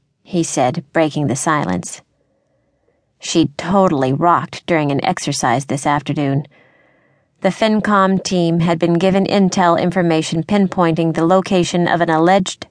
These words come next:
terrorist camp, which was, also allegedly, the site of a munitions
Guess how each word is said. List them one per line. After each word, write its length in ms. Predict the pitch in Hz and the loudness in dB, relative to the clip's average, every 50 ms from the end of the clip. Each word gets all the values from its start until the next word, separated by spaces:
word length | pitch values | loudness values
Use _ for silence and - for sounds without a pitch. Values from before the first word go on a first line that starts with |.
| _ _ | _ _
terrorist 560 | - 208 208 180 170 160 151 156 - - - | -2 0 2 2 2 2 0 -2 -4 -8 -8
camp, 320 | - 190 165 147 143 147 - | -6 -4 -2 -2 -2 -4 -4
which 220 | - 196 185 - 190 | -4 -4 -4 0 0
was, 400 | 185 175 151 147 147 - - - - - - - - - _ _ | 2 2 2 2 0 -4 -8 -14 -20 -20 -20 -20 -20 -20 _ _
also 440 | - - 196 202 190 - - 147 120 | 0 2 2 2 2 0 -2 -2 0
allegedly, 720 | 139 165 165 170 170 156 - 151 - - 131 120 147 - - _ _ _ _ _ _ | 0 2 2 2 2 0 -2 -4 -4 -2 -2 -2 -2 -4 -10 _ _ _ _ _ _
the 100 | - 180 | -6 -4
site 340 | - - 196 180 165 - - | -4 0 0 0 0 -2 -2
of 120 | - 180 190 | -2 0 2
a 60 | 190 | 4
munitions 680 | 190 196 196 196 196 190 185 - 170 160 156 151 - | 4 4 4 4 4 2 0 -2 -2 -2 -2 -4 -6